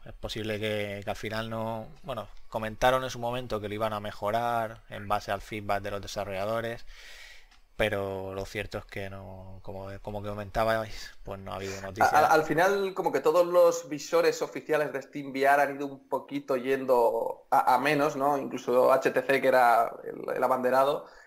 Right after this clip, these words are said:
Speaker 2: y al final ha-, parece que ha tenido que venir Valve, ¿no? A, a, a sacar el suyo propio y, y ya veremos qué tal.
Speaker 1: Claro, ahí está Cosmos, que no, bueno, será compatible con SteamVR,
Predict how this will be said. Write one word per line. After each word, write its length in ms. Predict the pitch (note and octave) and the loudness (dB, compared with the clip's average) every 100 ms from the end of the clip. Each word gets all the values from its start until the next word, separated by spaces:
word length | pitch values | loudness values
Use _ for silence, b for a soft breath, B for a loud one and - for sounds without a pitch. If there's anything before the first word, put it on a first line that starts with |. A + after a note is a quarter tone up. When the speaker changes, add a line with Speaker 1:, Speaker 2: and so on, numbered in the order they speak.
| B | B
Speaker 2:
y 160 | B2+ | 0
al 80 | B2+ | 2
final 240 | B2 B2+ | 2 2
ha-, 180 | C#3 - | 2 2
parece 220 | B2 C3+ | 0 2
que 60 | C#3 | 2
ha 40 | |
tenido 240 | C#3 C#3 C3+ | 2 2 2
que 60 | |
venir 220 | B2+ B2+ A#2+ | 2 -2 2
Valve, 320 | B2+ C3 B2+ | 2 4 0
¿no? 160 | C3 | 0
A, 400 | C3+ B2 A#2+ A2 | 0 0 2 0
a, 320 | - G#2 - - | 0 0 0 -2
a 20 | |
sacar 300 | - - B2 | -2 2 2
el 80 | A#2 | 0
suyo 260 | C3+ A#2+ | -2 -2
propio 420 | A#2 B2+ C3 C#3+ | 2 2 2 0
y, 360 | C#3 - - - - | 0 -4 -10 -14 -12
y 80 | G#2+ | -6
ya 80 | |
veremos 320 | A2+ A2+ - - | -4 -2 -4 -6
qué 80 | |
tal. 300 | - - - - - | -2 0 -2 -10 -10
Speaker 1:
Claro, 280 | - G#2 G2+ | -2 -2 -2
ahí 160 | G2+ | -6
está 300 | G#2 - A2 | -6 0 0
Cosmos, 520 | G#2 A#2 A#2+ B2 C3 B2+ | 0 -4 -6 -8 -10 -10
que 260 | - G#2+ | -8 -6
no, 480 | G#2 G2+ G2 G2 F#2+ | -6 -8 -8 -8 -8
bueno, 240 | G2+ A2+ - | -6 -6 -6
será 220 | G#2+ G#2 | -4 -4
compatible 480 | A2 A2 A2 A2 A2 | 0 0 0 0 -2
con 120 | G#2+ | -4
SteamVR, 540 | - A2 G#2 A2 B2 | -8 -10 -2 0 0